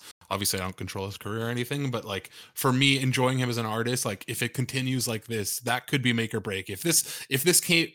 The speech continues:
convinced me that he was insulting Mac, it would have been a really big deal. The next song on the track list is Sauce featuring Vince Staples. We already reviewed that when it came out two weeks ago, but all around a good song. I would say if you're looking for that, check out two weeks ago's episode or the clip up on YouTube if you wanna know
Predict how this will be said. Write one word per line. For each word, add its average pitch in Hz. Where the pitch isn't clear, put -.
convinced 135
me 143
that 131
he 127
was 120
insulting 120
Mac, 143
it 123
would 113
have 104
been 104
a 98
really 95
big 87
deal. 85
The 127
next 151
song 165
on 151
the 131
track -
list 147
is 113
Sauce 131
featuring 120
Vince 113
Staples. 143
We 127
already 151
reviewed 131
that 131
when 117
it 117
came 123
out 117
two 127
weeks 127
ago, 135
but 110
all 139
around 135
a 131
good 123
song. 123
I 113
would 120
say 120
if 117
you're 117
looking 113
for 110
that, 110
check -
out 107
two 131
weeks 123
ago's 117
episode 117
or 113
the 95
clip -
up 98
on 92
YouTube 90
if 92
you 87
wanna 82
know 78